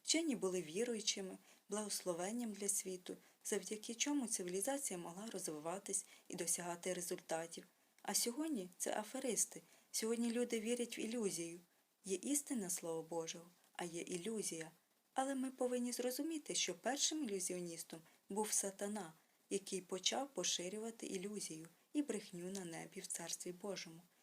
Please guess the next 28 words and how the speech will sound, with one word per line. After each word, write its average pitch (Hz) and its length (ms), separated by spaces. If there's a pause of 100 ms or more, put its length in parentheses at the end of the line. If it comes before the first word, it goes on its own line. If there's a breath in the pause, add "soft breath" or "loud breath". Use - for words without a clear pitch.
(320 soft breath)
Він 285 120
почав 294 360
свою 240 280
думку 277 320
ставити 226 520
вище 196 360
Божої 185 400
думки. 196 480 (380 loud breath)
Він 208 140
був 196 220
гордий, 175 560 (300 loud breath)
а 190 120
від 170 180
гордості 240 580
і 175 40
приходить 175 640
безумство. 185 640 (500 soft breath)
Тому 262 280
Бог 302 300
каже, 220 340 (380 loud breath)
що - 280
горді 196 460
люди 247 300
не 190 140
можуть 202 420
потрапити 185 640
в 220 80
рай. 190 260